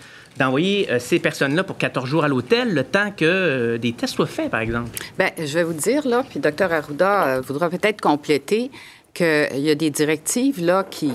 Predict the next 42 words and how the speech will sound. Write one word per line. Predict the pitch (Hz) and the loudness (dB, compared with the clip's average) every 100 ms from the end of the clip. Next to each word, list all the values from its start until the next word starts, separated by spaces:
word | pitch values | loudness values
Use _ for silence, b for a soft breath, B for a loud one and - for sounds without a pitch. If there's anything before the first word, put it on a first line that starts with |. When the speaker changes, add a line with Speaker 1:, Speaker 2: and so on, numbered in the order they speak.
| - | -4
Speaker 2:
qui, | - 135 120 | -6 -6 -6
qui | - | -6
sont | - 139 247 | -2 0 0
actuelles, | - - - 147 170 247 214 | -4 -6 -2 0 0 0 0
là, | 214 | 0
où | 214 160 | 0 0
est-ce | 143 | 0
qu'on | - 151 | 0 0
dit | 170 | 0
pour | 233 | 0
le | 175 | 2
dépistage | 143 147 - - 170 185 254 240 180 B B B _ | 2 0 -2 -4 -2 -2 -4 -6 -8 B B B _
que | 160 | -4
pour | 139 - 311 277 | -2 2 4 6
les | 214 | 4
gens | 170 214 202 | 4 2 0
qui | - | -2
retournent | 160 151 233 196 | -4 -2 -2 0
en | 156 | 2
milieu | 156 214 202 170 | 0 0 0 0
de | 139 | -2
vie, | 131 170 277 | -4 -4 -2
que | - | -2
ce | 139 147 | -2 0
soit | 202 | 2
un | 160 | 2
C | - 214 | 2 2
H | 185 - | 2 0
S | 160 180 | 0 0
L | 147 | 0
D, | 143 | 0
une | 180 151 | 2 2
R | 180 | 0
P | - 175 | -2 -2
A | 180 | 0
ou | 151 | 0
une | 135 131 | -2 -2
R | - 202 208 170 | -2 0 0 0
I | 196 | -2
R | 143 | -2
T | - 139 131 175 | -2 0 2 0
F, | - | -4